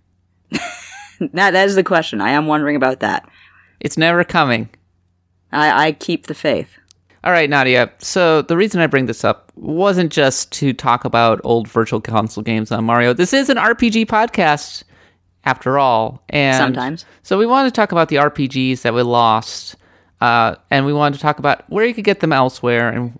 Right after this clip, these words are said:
Speaker 2: and also we wanted a bit of due to the ones that we actually did lost, lose, which
Speaker 1: Mm-hmm.
Speaker 2: really stinks. All right, so the games that are elsewhere, all right. Uh, Breath of Fire two. Uh, what, what is Breath of Fire?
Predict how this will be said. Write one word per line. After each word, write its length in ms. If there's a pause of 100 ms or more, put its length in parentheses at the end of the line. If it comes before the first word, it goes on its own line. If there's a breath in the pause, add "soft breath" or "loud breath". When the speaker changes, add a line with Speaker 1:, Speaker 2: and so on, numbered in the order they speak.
(200)
Speaker 2:
and 180
also 640
we 80
wanted 260
a 40
bit 180
of 100
due 260
to 160
the 60
ones 260
that 100
we 120
actually 340
did 140
lost, 560
lose, 380
which 160
Speaker 1:
Mm-hmm. 160
Speaker 2:
really 180
stinks. 520 (640 loud breath)
All 100
right, 260
so 240
the 100
games 280
that 100
are 120
elsewhere, 520 (160)
all 100
right. 220 (1040)
Uh, 320
Breath 260
of 80
Fire 300
two. 580 (540 soft breath)
Uh, 400 (360 soft breath)
what, 260
what 160
is 180
Breath 240
of 80
Fire? 320